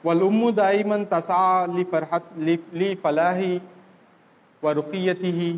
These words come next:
बितौ-, बितौफ़ीरी जमील असबाबी व तदऊ लहू लैलन व नहारन।"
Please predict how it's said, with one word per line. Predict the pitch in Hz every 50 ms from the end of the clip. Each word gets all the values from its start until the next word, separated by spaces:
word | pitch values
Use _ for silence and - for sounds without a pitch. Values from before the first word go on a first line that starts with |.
| 170 - - - - - -
बितौ-, | 160 160 - 151 143 147 143 - - - - - - - -
बितौफ़ीरी | 151 160 156 156 156 160 156 - 196 190 190 180 196 180
जमील | 156 160 156 160 170 175 180 180 175 170
असबाबी | 156 151 - 143 147 160 165 160 160 175 170
व | 165 160 160 160
तदऊ | 147 135 151 165 170
लहू | 165 160 160 156 160 160
लैलन | 151 143 143 151 156 156 156 156
व | 151 151 147
नहारन।" | 139 135 139 143 143 139 127 110